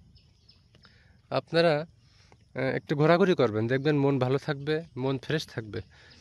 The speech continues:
এক জায়গায় পড়ে থাকলে কোনোদিনও আপনার কিচ্ছু ভালো লাগবে না। তো চারিদিকের আবহাওয়াটা একটু দেখেন, আমি একটু দেখাই। অনেক সুন্দর এই ব্রিজটা,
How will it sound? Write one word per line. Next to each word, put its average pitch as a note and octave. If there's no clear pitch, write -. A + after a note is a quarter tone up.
এক C#3+
জায়গায় D3+
পড়ে D3
থাকলে D#3
কোনোদিনও D3+
আপনার C3+
কিচ্ছু -
ভালো B2+
লাগবে G#2+
না। G2+
তো C#3
চারিদিকের D3
আবহাওয়াটা C#3
একটু D3
দেখেন, C3
আমি B2
একটু B2
দেখাই। B2+
অনেক C#3+
সুন্দর A2
এই B2+
ব্রিজটা, C#3+